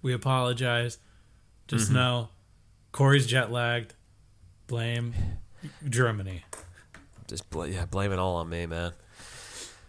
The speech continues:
Speaker 1: Okay,
Speaker 2: But
Speaker 1: so
Speaker 2: I
Speaker 1: we
Speaker 2: think
Speaker 1: say that we're here.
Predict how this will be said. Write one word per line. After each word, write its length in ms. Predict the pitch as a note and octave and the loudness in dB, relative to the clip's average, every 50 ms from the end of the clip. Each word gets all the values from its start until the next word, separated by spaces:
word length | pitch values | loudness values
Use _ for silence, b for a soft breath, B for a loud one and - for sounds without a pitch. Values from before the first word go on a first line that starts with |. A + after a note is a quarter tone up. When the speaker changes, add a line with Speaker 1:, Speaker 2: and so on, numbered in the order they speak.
| B B - - - | B B -14 -2 0
Speaker 1:
Okay, 220 | D3 C#3 - E3+ D3+ | 0 2 4 8 8
Speaker 2:
But 140 | C#3+ - | 8 8
Speaker 1:
so 80 | - - | 8 6
Speaker 2:
I 20 | |
Speaker 1:
we 40 | A#2 C#3+ | 6 6
Speaker 2:
think 100 | E3 - | 6 6
Speaker 1:
say 180 | - D#3+ D3 | 4 2 2
that 300 | C#3 C#3 C3 - - - - - - - - - - - - - - - - - - - - | 2 2 0 0 -4 -12 -20 -20 -20 -20 -20 -20 -20 -20 -20 -20 -20 -20 -20 -20 -20 -20 -8
we're 140 | - C3 A#2 | -4 -4 -4
here. 440 | - - F3 F3 E3+ D#3+ D#3+ D3+ C3+ | 2 4 4 6 6 4 4 0 -4